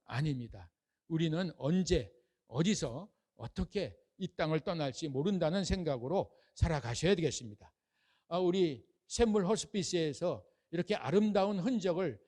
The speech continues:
남기고 갔던 분들의 흔적이 많습니다. 그 중에 하나만 읽어드리겠습니다. "샘물의 모든 식구들에게 감사의 마음을 전합니다. 여러분의 섬김으로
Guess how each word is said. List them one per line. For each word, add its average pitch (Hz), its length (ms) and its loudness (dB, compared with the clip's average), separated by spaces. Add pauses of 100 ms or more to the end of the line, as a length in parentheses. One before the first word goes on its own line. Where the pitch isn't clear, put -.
(160)
남기고 175 560 0
갔던 160 380 -2
분들의 160 520 -2 (200)
흔적이 175 480 2
많습니다. 139 680 0 (360)
그 202 120 4
중에 190 360 2
하나만 202 560 2
읽어드리겠습니다. 160 1040 4 (360)
"샘물의 208 500 8
모든 180 320 6
식구들에게 156 880 0 (260)
감사의 175 560 4
마음을 156 400 2
전합니다. 131 720 0 (380)
여러분의 185 520 8
섬김으로 170 800 2